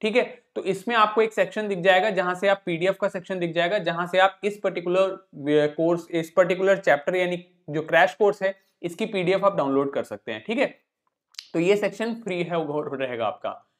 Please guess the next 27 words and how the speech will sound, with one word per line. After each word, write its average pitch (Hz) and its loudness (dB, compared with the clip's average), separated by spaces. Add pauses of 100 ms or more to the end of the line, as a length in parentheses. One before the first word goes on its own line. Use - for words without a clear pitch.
(200)
ठीक 202 -4
है। - 4
आप 156 0
इस 170 -10
तरीके 175 -2
से 196 -2
पीडीएफ़ 170 -2
यहाँ 151 -4
पे 202 -4
डाउनलोड 117 -6
कर 101 -10
सकते - -14
हैं। 107 -12 (480)
पिछले 254 4
वीडियो 233 0
में 233 -2
हमने 226 0
रूल 190 0
नंबर 208 0
फिफ्टीन 196 -6
तक 208 2
हमने, 190 -2
अ, - -2 (640)
रूल्स 170 0
पढ़ 190 6
लिए 185 0
थे। 220 -2